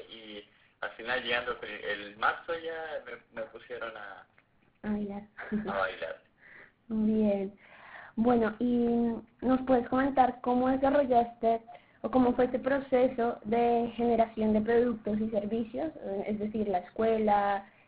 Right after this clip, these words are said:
Speaker 2: eh, formar parte de colectivos luego, etcétera, ¿cómo fue tu proceso?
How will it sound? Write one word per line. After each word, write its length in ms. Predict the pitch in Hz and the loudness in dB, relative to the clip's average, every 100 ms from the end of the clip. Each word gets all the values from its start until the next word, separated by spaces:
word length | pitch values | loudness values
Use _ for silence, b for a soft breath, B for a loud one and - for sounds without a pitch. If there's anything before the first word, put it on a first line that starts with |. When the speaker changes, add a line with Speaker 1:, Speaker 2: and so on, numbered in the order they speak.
| - | -8
Speaker 2:
eh, 420 | 208 214 214 208 | 0 2 2 0
formar 320 | 208 220 214 208 | 0 0 0 -2
parte 240 | 208 214 | -2 0
de 120 | 202 | -2
colectivos 720 | - 208 202 - 214 214 196 185 | 0 -4 -4 -6 -2 0 0 -2
luego, 640 | 202 220 214 208 208 208 b b b b b _ _ _ _ _ _ _ | 0 0 0 -2 -2 -4 b b b b b _ _ _ _ _ _ _
etcétera, 600 | - 190 208 202 208 214 | -10 -6 -6 -4 -4 -4
¿cómo 500 | - 208 202 196 202 214 _ _ _ _ - | -4 -4 -2 -4 -6 -10 _ _ _ _ 0
fue 120 | 220 | 0
tu 140 | 220 | 0
proceso? 340 | 214 214 214 | -2 -2 0